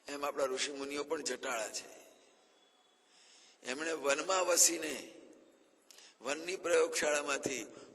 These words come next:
ઘણું બધું ઉપલબ્ધ કરીને આપણને આપ્યું છે. એમની જટા એને લીધે વધેલી છે, સમય જ ના હોય.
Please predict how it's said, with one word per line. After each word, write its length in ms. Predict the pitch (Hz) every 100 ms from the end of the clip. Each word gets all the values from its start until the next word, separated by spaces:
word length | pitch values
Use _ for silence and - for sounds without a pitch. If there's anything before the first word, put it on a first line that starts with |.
| -
ઘણું 240 | 135 170
બધું 280 | 190 185 180
ઉપલબ્ધ 320 | - 175 180
કરીને 340 | 160 165 151 -
આપણને 380 | 139 139 143
આપ્યું 320 | 135 - - -
છે. 260 | - - - - - _ _ _ _ _ _ _ _ _ _ _ _ _ _ _ _ - - - _ _ _ _ -
એમની 300 | 156 170 160
જટા 300 | 147 151 151
એને 180 | 147 147
લીધે 220 | 151 151
વધેલી 440 | 147 127 113 117
છે, 280 | - - - - - _ _ _ _ _ -
સમય 360 | - 143 170 180
જ 60 |
ના 140 | 151 127
હોય. 220 | -